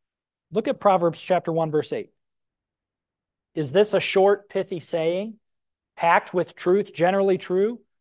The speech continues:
Well, we've got something different going on. Proverbs chapter one, verse eight. "Hear, my son, your father's instruction, and do not forsake your mother's teaching.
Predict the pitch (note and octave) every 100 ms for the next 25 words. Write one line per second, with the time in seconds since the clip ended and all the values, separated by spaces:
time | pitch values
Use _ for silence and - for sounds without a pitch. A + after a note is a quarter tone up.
0 | _ _ _ _ _ _ _ F#3 D4+ D#4+
1 | D4+ B3+ C4 - G3+ G#3 G#3 E3 D#3 D3
2 | G2 - _ _ - F#3 F#3 E3+ - F3
3 | E3+ D#3+ D#3+ D#3+ F3 B2 - A#3+ A#3+ F3
4 | - D#3+ C3 C3+ F#3 F#3+ F3 F3 D3 -
5 | F3 - C3 A2+ A#2+ A3 B3+ - G#3 -
6 | G3+ - F3+ F#3+ F#3 - G#3 G3+ C3+ F#2+